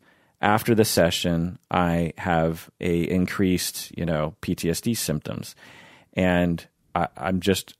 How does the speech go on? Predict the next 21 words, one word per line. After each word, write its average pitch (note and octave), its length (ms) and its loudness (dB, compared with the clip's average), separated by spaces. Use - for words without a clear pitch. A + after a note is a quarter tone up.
I, F2+ 160 -6
I F#2+ 120 -4
feel G2+ 240 4
like G2+ 180 6
I F#2+ 100 6
need F2+ 220 2
more F#2+ 300 6
ways F#2 300 6
to D#2+ 480 0
cope A2+ 400 4
with F2+ 180 2
those E2+ 200 0
feelings E2 480 -2
before G2 800 6
we F2+ 380 0
go F#2 280 4
into F#2 500 0
my D#2+ 160 0
traumas - 600 -4
so F#2+ 220 2
that F2+ 260 4